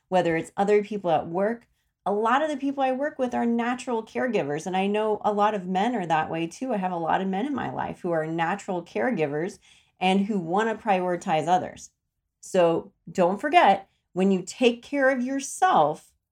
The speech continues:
you can remind yourself it's so that you can do a better job taking care of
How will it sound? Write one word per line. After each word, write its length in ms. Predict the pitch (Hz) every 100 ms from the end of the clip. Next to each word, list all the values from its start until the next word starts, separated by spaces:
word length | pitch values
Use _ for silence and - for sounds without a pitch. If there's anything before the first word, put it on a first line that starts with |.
| _ _ _
you 200 | 185 208
can 200 | 208 247
remind 500 | 208 196 196 240 320
yourself 440 | 269 220 185 175 -
it's 240 | 175 175
so 540 | - - - 220 247 254
that 580 | 220 277 269 196 - - - _ _ -
you 120 | 202
can 220 | 220 196
do 220 | 170 226
a 60 | 233
better 280 | 214 208 202
job 480 | 190 151 151 170 - _ _
taking 460 | - 180 170 175 170
care 520 | - 180 156 151 - -
of 340 | 147 143 135